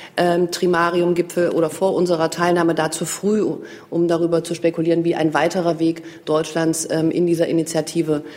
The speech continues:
aussehen kann. Wir freuen uns erstmal über diese Einladung und, ähm, fahren dort neugierig hin.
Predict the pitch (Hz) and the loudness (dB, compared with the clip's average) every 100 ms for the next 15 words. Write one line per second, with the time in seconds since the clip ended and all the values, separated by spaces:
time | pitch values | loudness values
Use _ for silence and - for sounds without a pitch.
0 | - - - 156 156 156 151 185 214 214 | -20 -6 -2 0 0 0 0 0 -2 0
1 | 208 214 226 233 226 - - 180 170 160 | -2 0 2 2 2 0 0 0 2 0
2 | 160 156 196 196 180 175 175 - - 175 | 0 0 2 2 2 0 -4 -10 -4 -2
3 | 170 170 170 165 160 160 - 160 160 151 | 0 -2 -2 -2 -2 -4 -2 0 2 2
4 | 156 - 160 156 156 160 160 | 0 -2 0 2 2 0 -2